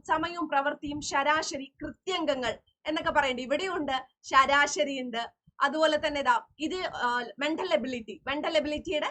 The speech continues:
കുറച്ച് ഭാഗങ്ങൾ ഇവിടെ ഇതാ മെന്റൽ എബിലിറ്റിയിൽ എന്തൊക്കെയാ വരുന്നത് നോക്കാം. ഗണിത ചിഹ്നങ്ങൾ ഉപയോഗിച്ചിട്ടുള്ള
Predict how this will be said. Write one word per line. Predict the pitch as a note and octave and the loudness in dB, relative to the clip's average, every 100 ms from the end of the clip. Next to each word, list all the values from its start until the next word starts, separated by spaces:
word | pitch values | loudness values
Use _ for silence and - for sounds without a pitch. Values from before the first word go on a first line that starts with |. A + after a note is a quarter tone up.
| - | -2
കുറച്ച് | D#4+ - C#4 | -4 -2 4
ഭാഗങ്ങൾ | C#4 C4+ C#4 C4+ | 4 4 -4 -4
ഇവിടെ | B3 A3+ G#3+ | -4 -6 -2
ഇതാ | G#3 G#3 | -2 -2
മെന്റൽ | B3+ D4 C4+ | -6 -6 -8
എബിലിറ്റിയിൽ | A3+ A#3 - C4+ D4+ D5+ - _ _ _ - | -8 -10 -10 -4 4 4 2 _ _ _ -8
എന്തൊക്കെയാ | D#4+ E4 E4+ D#4 | -4 -2 0 2
വരുന്നത് | C#4+ C#4+ C#4+ | 2 2 -2
നോക്കാം. | C#4 D4 D4+ F#4+ _ _ - D4 | 2 2 2 0 _ _ -4 0
ഗണിത | E4+ F#4 G4 G4 | 2 0 -6 -4
ചിഹ്നങ്ങൾ | E4+ F4 F4+ F4 | -4 -4 -4 -6
ഉപയോഗിച്ചിട്ടുള്ള | C4+ D#4+ D#4+ F4 D4+ | -2 -2 -2 -4 -4